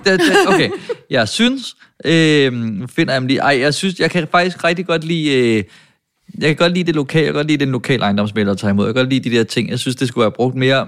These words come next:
men setup'et i det kan jeg rigtig godt lide. Jeg kan også godt lide, øh, hvad hedder det, den der split screen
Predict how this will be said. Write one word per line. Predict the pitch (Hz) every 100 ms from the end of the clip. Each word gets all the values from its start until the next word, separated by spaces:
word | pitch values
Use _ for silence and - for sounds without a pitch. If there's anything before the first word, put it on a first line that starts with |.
| 85
men | 139 127 - - 90
setup'et | 123 - 165 151 131 127
i | -
det | 110 113
kan | 131
jeg | 110
rigtig | 110
godt | 117 107
lide. | 113 - - -
Jeg | 135
kan | 131
også | 131 143
godt | - 160
lide, | 147 165 107
øh, | 143 123 117 104 104 98 - - - -
hvad | - 117
hedder | 123 110
det, | 113
den | 131 123
der | 127
split | - - 147 147
screen | - 156 147 147